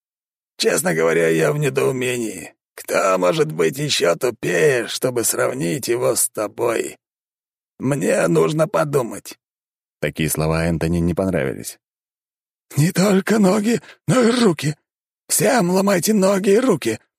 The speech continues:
даже хвосты. Они должны быть сломаны».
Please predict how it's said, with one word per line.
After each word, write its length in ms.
даже 280
хвосты. 640
Они 200
должны 360
быть 140
сломаны». 600